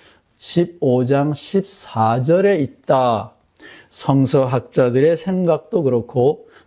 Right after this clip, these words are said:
조직신학자인 저의 생각도 그렇습니다. 그리스도께서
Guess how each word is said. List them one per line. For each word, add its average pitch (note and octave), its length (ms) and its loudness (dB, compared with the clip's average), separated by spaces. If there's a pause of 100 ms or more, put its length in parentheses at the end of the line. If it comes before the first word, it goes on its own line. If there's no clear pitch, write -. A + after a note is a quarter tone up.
조직신학자인 B2+ 1040 0
저의 A#2+ 320 0
생각도 B2 760 0
그렇습니다. B2 640 -2 (1120)
그리스도께서 D#3 1160 2